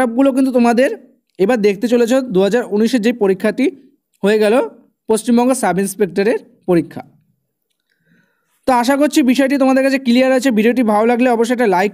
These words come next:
করো, কমেন্টস করো এবং তোমাদের এডুকেশনাল গ্রুপগুলো শেয়ার করে দাও। আর তোমরা যারা এখনও সেই ক্লাসগুলো করোনি, আর যে ক্লাসগুলো আমি করাচ্ছি ইংরেজি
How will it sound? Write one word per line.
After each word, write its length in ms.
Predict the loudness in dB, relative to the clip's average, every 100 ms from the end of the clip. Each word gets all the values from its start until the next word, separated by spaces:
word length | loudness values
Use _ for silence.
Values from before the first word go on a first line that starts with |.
| -2
করো, 140 | -2 0
কমেন্টস 260 | -2 -2 -2
করো 120 | 0 0
এবং 120 | 0 -2
তোমাদের 220 | 0 0 2
এডুকেশনাল 300 | 0 0 0
গ্রুপগুলো 240 | 0 0 -2 0
শেয়ার 160 | -2 0
করে 100 | 0
দাও। 100 | -2 -4 -10 _ _ _
আর 100 | -8 -2
তোমরা 180 | 0 0 2
যারা 140 | 2 2 0
এখনও 200 | 0 -2 -2
সেই 100 | -2
ক্লাসগুলো 380 | 0 0 0 -2 0
করোনি, 300 | 0 2 0 -2 -8 -20 _ _ _ _
আর 100 | -2 0
যে 80 | 0
ক্লাসগুলো 320 | 0 0 0 0
আমি 100 | 0
করাচ্ছি 320 | 0 -2 0 0
ইংরেজি 280 | 2 0 0